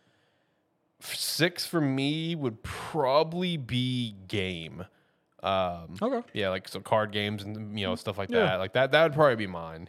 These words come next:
Speaker 1: you know? Uh, I'd probably put game here. 'Cause I, I do en-, like
Speaker 2: Okay, I thought of this one different, but okay.
Speaker 1: Okay.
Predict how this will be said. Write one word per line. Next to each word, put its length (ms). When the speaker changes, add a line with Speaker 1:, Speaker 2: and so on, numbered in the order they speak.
Speaker 1:
you 120
know? 240
Uh, 320
I'd 160
probably 200
put 180
game 260
here. 220
'Cause 100
I, 200
I 40
do 320
en-, 260
like 180
Speaker 2:
Okay, 100
I 80
thought 200
of 80
this 180
one 120
different, 240
but 100
okay. 260
Speaker 1:
Okay. 320